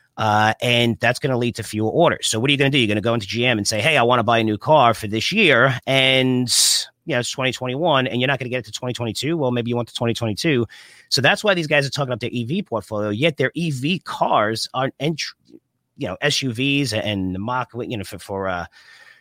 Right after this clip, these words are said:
Mach V for, for Ford, they're not coming out till later on. And a lot of these aren't gonna be available till after three years from now. Some of them will, but most of them aren't.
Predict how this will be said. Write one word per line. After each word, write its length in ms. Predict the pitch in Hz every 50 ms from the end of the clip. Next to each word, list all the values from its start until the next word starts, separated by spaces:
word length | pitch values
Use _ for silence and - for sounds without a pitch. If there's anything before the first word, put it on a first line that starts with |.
| _ _ _ -
Mach 120 | 123 113
V 120 | 117 127
for, 240 | 113 - 117 113 -
for 160 | - - 95
Ford, 420 | - - - 165 185 139 107 101 92
they're 80 | 127
not 240 | 131 156 190 190 -
coming 300 | - - 160 147 139 131
out 120 | 127 117 -
till 140 | - 117 110
later 300 | 101 107 101 92 90 90
on. 280 | 98 92 - - - - -
And 180 | - 107 104 101
a 60 | 98
lot 180 | 98 113 139 170
of 60 | 165
these 120 | 151 127
aren't 160 | 120 113 110 -
gonna 120 | 107 101
be 100 | 92 98
available 320 | 92 95 101 98 95 92
till 140 | - - - -
after 240 | 98 92 - -
three 260 | 92 - 95 95 90 87
years 200 | 87 85 82 -
from 180 | - 80 76
now. 140 | 80 78 - -
Some 280 | - - - 139 151
of 80 | 147 131
them 160 | 139 127 117
will, 180 | 117 113 113 107
but 120 | 98 95
most 200 | 80 104 101 -
of 60 | -
them 120 | - 90 - -
aren't. 320 | 101 101 92 82 76